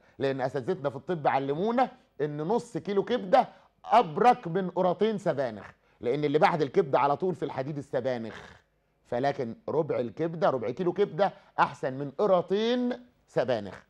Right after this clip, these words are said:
ندخل تاني في إيه؟ التفاح. التفاح يتاكل بس يتشال القشر، لأنه افتكروا المعلومة المهمة دي،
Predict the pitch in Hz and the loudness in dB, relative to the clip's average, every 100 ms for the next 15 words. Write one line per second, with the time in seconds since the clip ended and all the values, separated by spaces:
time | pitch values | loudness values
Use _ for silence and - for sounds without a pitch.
0 | _ _ - 185 - 156 - 170 160 - | _ _ -6 -6 -4 -4 0 -2 -2 -4
1 | 202 - - 147 - 123 113 - _ _ | -2 -4 -6 -12 -4 -2 -2 -6 _ _
2 | _ - 131 160 156 135 175 185 170 139 | _ -8 -2 0 0 -2 0 0 0 -2
3 | - 139 - 160 147 - 139 - _ _ | -4 -6 0 0 2 0 0 -4 _ _
4 | _ - 156 156 156 202 190 175 147 147 | _ -2 0 0 0 0 2 0 2 0
5 | 180 147 147 160 139 120 117 | -2 -2 -2 -2 -4 -6 -6